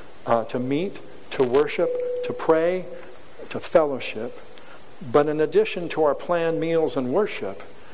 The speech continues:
we want these gatherings to be used as opportunities for us as elders to connect with you, the body of Christ. And then we can keep you all informed what we have on our hearts, our thoughts, our plans, our ideas,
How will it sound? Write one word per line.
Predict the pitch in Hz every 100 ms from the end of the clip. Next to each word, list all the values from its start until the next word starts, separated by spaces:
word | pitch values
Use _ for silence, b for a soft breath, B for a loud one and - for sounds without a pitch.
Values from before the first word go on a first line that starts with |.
| B B B
we | 147
want | 147 156 156
these | 151 190 -
gatherings | 151 143 135 139 135
to | 131
be | 131
used | 139 165 165
as | 143 156
opportunities | 160 165 160 170 143 120 110 -
for | 135 127
us | 151 -
as | 156
elders | 156 131 110 101 - - B B B B
to | 147
connect | - 151 156 156 156
with | 135
you, | 151 175 110
the | 104
body | 123 131 135 139
of | 143
Christ. | - 135 101 98 - - - B B B B B - - - -
And | 127
then | 139 139
we | 139 147
can | 151 127
keep | - 160 151
you | 147 135
all | 135 131
informed | 127 - 151 156 156
what | 131 139
we | 123
have | 120 143 143
on | 127
our | 117 117
hearts, | - 147 160 - - B
our | 131
thoughts, | - 160 151 160 - -
our | 110
plans, | 104 - 156 151 156 147
our | 113 113
ideas, | 113 156 180 175 175 -